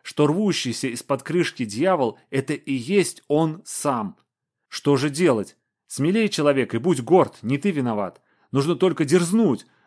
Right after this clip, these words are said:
нужно только сбросить крышку, и будет свобода. Встанет придавленный дьявол, разомнётся и поведёт человека.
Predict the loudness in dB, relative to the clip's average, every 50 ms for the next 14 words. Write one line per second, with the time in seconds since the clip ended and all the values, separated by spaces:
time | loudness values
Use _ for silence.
0 | _ -2 -2 -2 -2 0 4 4 4 4 2 -2 -4 -4 -2 0 0 2 0 0
1 | -2 -6 -4 -2 0 0 0 0 -2 -4 -4 0 2 2 2 0 -2 -6 -2 -2
2 | 0 2 4 4 4 2 0 -4 -10 _ _ _ _ _ _ -12 -10 -4 0 2
3 | 2 2 2 0 -2 -2 -2 -2 0 2 2 2 2 0 0 0 -2 -2 0 0
4 | 2 2 2 0 -2 -4 -6 _ _ -4 -2 0 2 2 2 2 2 0 0 0
5 | 0 -2 -4 -4 -4 _ _ -14 -10 -6 -4 -2 -2 0 2 4 2 2 2 -2
6 | -4 -4 -2 -2 -2 -4 -6 -8 -14 -20